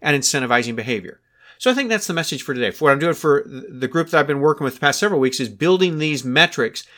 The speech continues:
and test them so we all agree on what are we gonna count and how are we gonna count it and how are we gonna define these things. And now that we have all those metrics defined, now we've got some summary level stuff going to the practice administration team and then to the physicians to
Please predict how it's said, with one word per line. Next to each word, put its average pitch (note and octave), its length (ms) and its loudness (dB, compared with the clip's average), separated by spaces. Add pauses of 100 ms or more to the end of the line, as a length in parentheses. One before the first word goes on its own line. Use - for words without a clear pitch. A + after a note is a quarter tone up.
(160)
and C#3 140 -2
test F3+ 260 2
them C#3+ 140 -4
so D3+ 140 -4
we C#3+ 100 6
all E3 160 6
agree D3+ 260 2
on B2+ 240 2 (220)
what E3 200 6
are F3 60 2
we D#3 140 0
gonna C#3 420 4 (460)
count E3+ 420 0
and B2+ 80 -4
how D#3 140 -4
are D#3+ 100 2
we D3+ 100 0
gonna D3+ 140 -2
count D3 280 -2
it C#3+ 40 -4
and A#2 80 -10
how D3+ 140 0
are - 20 0
we C#3+ 80 -2
gonna C3+ 140 -2
define D3+ 380 -2
these G2+ 180 -6
things. G2 340 -14 (340)
And D#3+ 140 0
now F#3 240 6
that C#3+ 60 2
we C#3+ 100 0
have D3+ 160 4
all D3 100 2
those B2+ 140 0
metrics C3+ 320 -4
defined, C#3 480 -2 (220)
now D#3+ 240 2
we've B2+ 260 -6
got B2 180 4
some B2 200 -4
summary D#3 320 0
level C3 180 2
stuff - 240 -2
going C3+ 200 0
to A#2 180 -6
the A#2+ 100 -10
practice C3+ 440 0
administration C#3 680 -2
team C#3+ 340 -2 (240)
and C3 180 -2
then D3 200 2
to C3+ 100 -6
the A#2+ 80 -2
physicians C3 640 0 (340)
to C3+ 360 0